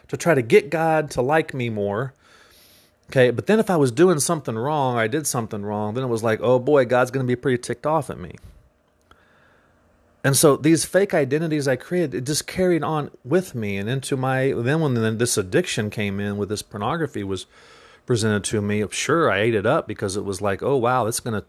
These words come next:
tell me that I'm valuable. It's tell, it's gonna tell me that I'm desirable. It's gonna tell me that, that I'm wanted," that I, in a fake way, it was a fake substitute. It became this idol in my life of getting a false sense of my identity from this fake thing, but it, it,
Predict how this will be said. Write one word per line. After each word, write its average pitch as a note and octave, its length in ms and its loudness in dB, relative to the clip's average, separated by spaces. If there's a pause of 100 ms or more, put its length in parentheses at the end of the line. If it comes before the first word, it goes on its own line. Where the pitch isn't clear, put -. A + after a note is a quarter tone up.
(140)
tell A2 220 -2
me A2 120 -2
that G#2+ 120 -4
I'm A2 160 -4
valuable. A2+ 500 0
It's - 100 -12
tell, G#2+ 240 -2
it's - 80 -12
gonna G#2 180 -2
tell A2+ 220 0
me A2 120 0
that G#2+ 120 0
I'm A2+ 140 -2
desirable. A2+ 520 -2
It's F#2+ 100 -6
gonna F#2+ 180 -6
tell G#2+ 240 -2
me G#2+ 120 -2
that, G#2 240 -2 (460)
that A2 120 -2
I'm A2+ 140 2
wanted," A2 500 0
that F#2 100 -4
I, F#2+ 60 -4
in G#2+ 100 -2
a G#2+ 60 0
fake C3 400 0
way, C#3+ 220 4
it B2+ 60 4
was G#2+ 140 -2
a F2+ 60 -6
fake B2 340 -2
substitute. G#2 640 -4
It F#2 40 -6
became G#2+ 580 -4 (420)
this - 240 -4
idol A#2 320 2
in A2 80 0
my G2+ 140 0
life C#3 360 2
of F#2+ 140 -8
getting A2 220 -2
a F#2 40 -6
false B2 440 2
sense - 360 0
of G#2+ 80 -2
my G2+ 220 -2
identity A2 480 -2
from G2+ 220 -4
this G#2 160 0
fake - 360 0
thing, C3 440 -2
but G2+ 160 2
it, G#2+ 220 -2
it, A#2 180 -4